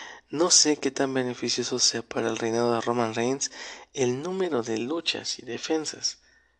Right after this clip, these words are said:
en las que tiene que ser ayudado porque se ve rebasado o superado por su rival o que su rival pudo haber sido campeón.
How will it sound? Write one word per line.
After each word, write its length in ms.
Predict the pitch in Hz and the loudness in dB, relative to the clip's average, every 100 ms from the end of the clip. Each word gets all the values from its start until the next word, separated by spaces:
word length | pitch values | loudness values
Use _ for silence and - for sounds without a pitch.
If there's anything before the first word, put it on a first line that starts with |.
| _ _ _ - | _ _ _ -8
en 220 | 127 117 | -4 -2
las 240 | 117 - | -2 -4
que 240 | - - - _ _ _ | -6 -10 -16 _ _ _
tiene 500 | - 139 156 160 147 | -6 2 4 4 2
que 160 | - | 2
ser 320 | 117 - 127 123 | 6 6 6 2
ayudado 640 | 123 117 120 123 113 107 | 0 -2 0 0 0 -6
porque 420 | - - - 117 | -8 -8 -4 2
se 200 | - 117 | 4 4
ve 260 | 120 123 123 | 2 2 0
rebasado 840 | - 113 104 107 - 123 110 107 | 0 0 2 4 4 4 -2 -4
o 80 | 117 | 0
superado 720 | - 123 - 117 127 120 110 - - - - - - - - - - _ _ _ _ _ _ _ _ _ _ _ _ _ | 0 0 0 2 2 2 -2 -14 -20 -20 -20 -20 -20 -20 -20 -20 -20 _ _ _ _ _ _ _ _ _ _ _ _ _
por 180 | 131 123 | 4 6
su 220 | - 120 | 6 6
rival 480 | 117 117 123 139 147 | 4 4 4 2 2
o 100 | 123 | 0
que 120 | 120 | 2
su 200 | - 120 | 4 4
rival 400 | 117 117 120 117 - _ | 4 4 2 0 -8 _
pudo 260 | - 123 120 | 2 6 6
haber 140 | 117 | 4
sido 260 | - 110 110 | 0 -4 -4
campeón. 560 | 113 110 135 165 170 | -8 0 4 4 2